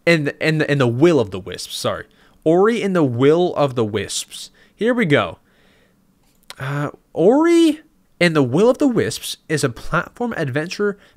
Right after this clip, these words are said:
Metroidvania vid-, uh, vid-, video game developed by Moon Studios and published by Xbox Game Studios. It's on Switch. I've, I,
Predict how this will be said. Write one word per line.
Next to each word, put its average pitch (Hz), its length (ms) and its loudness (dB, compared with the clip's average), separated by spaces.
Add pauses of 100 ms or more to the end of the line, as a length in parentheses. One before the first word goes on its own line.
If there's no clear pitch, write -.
Metroidvania 190 1040 -2
vid-, 113 260 -8
uh, 123 140 2
vid-, 135 220 0
video 220 180 2
game 123 160 -2
developed 151 360 -2
by 139 260 2 (200)
Moon 233 380 4
Studios 277 840 2
and 151 300 -6 (320)
published 185 500 -8
by 104 160 -6 (160)
Xbox 131 600 -8
Game 107 260 -10
Studios. 160 640 -2 (280)
It's - 200 -6
on 123 200 -2
Switch. - 540 0 (340)
I've, 440 340 2 (960)
I, 147 320 -10